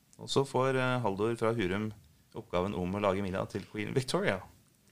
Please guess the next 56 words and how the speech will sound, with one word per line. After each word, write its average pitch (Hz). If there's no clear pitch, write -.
Og 113
da 120
skal 151
vi 147
gjøre 139
oss 131
en 131
egen, 98
dette 110
her 123
er 131
skrevet 95
på 123
sånn 120
Hurum-dialekt, 101
da, 143
så -
nå 117
skal 110
vi 101
egentlig 98
hatt, -
eh, 98
Ivar 92
Granum 90
til 104
å 98
lese 92
her, 127
men, 117
eh, 107
jeg 110
får 131
gjøre 107
et -
forsøk. 160
<clears throat> 175
De 110
vet 95
jeg 117
var 98
jo 120
nervøs, 127
men 107
jeg 117
var 104
fint 123
antrukket, 143
da 123
vet 90
de, 87
med 107
hvit 107
mansjettskjorte 101
og 110
hvitt, 104